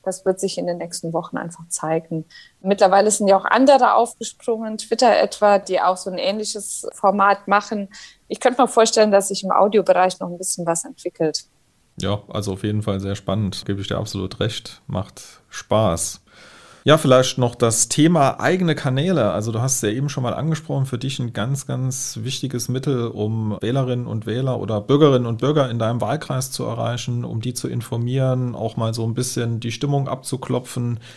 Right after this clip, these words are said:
Speaker 2: Werden solche eigenen Kanäle immer wichtiger oder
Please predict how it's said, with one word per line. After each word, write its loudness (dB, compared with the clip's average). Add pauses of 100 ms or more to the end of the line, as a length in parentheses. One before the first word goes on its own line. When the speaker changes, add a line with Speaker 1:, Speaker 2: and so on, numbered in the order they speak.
(340)
Speaker 2:
Werden 4
solche 2
eigenen -2
Kanäle -4
immer -2
wichtiger -4
oder 0